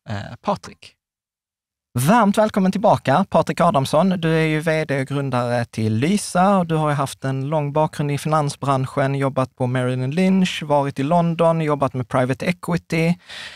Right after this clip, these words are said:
kom hem till Stockholm, jobbade på Nordstjärnan och sen för, eh, ett antal år sedan så blev det Lysa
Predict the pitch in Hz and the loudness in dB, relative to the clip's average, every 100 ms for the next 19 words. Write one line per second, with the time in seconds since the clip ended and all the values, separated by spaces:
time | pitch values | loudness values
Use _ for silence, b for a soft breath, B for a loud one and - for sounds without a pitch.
0 | B - 160 165 151 151 - 160 - 143 | B -2 2 2 2 -4 -2 -4 -2 -4
1 | 143 143 135 139 147 160 170 - 139 139 | -2 -4 -4 -6 -4 -4 -4 -2 -2 0
2 | 135 135 139 - 139 - 147 131 123 135 | 0 0 -2 -4 -4 -4 -2 -2 -2 0
3 | 131 123 - 135 123 120 127 127 - 160 | 0 0 -6 -4 0 0 -2 -4 -4 -2
4 | 156 156 156 135 - 123 139 139 123 127 | 0 0 0 0 -2 -6 -6 -4 -2 -2
5 | 165 208 185 | -2 -2 -2